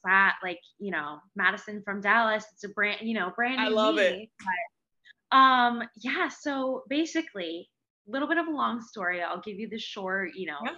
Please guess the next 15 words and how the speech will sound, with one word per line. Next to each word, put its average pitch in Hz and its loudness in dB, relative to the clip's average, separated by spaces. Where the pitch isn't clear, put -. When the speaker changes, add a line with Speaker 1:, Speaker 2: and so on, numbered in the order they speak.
Speaker 1:
quick 226 -8
version. 190 -6
Um, 214 2
so 262 -10
I 277 -4
currently 330 0
work 220 -4
in 202 -6
marketing 190 -8
at 190 -2
Yahoo. 156 -8
I'm 180 -4
a 175 -10
contracted 233 -4
role, 147 -8